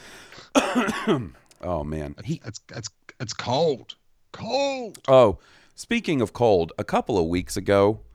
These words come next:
Speaker 1: Will mentioned, like,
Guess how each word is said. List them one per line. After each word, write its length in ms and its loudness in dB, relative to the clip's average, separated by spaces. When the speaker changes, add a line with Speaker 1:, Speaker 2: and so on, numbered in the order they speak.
Speaker 1:
Will 600 4
mentioned, 600 -2
like, 320 2